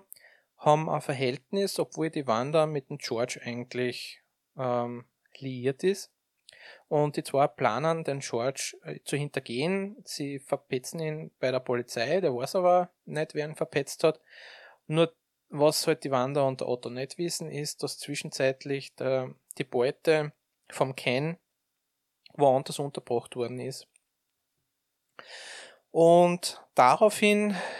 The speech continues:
ergeben sich natürlich andere Konstellationen. Die Wanda will und der Otto wollen natürlich herausfinden,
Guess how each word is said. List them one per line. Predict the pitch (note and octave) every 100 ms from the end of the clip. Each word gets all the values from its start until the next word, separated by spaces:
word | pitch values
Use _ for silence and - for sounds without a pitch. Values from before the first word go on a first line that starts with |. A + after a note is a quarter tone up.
| -
ergeben | E3+ - C#3+ E3
sich | E3
natürlich | D#3+ - D3+ C#3
andere | A#2+ D3 D3+
Konstellationen. | C#3+ C#3 - C3+ B2 - B2+ D#3+ F3 F3 -
Die | D3+ D3 D3
Wanda | D3 B2+ A#2+ D3 D#3+ D#3 D3+
will | C3+ C3+ C#3 D3 D3 -
und | C#3+ C3+
der | C3
Otto | C3 D#3 C#3
wollen | C#3
natürlich | D3+ - C#3+ C#3+
herausfinden, | B2 B2+ - D3 D3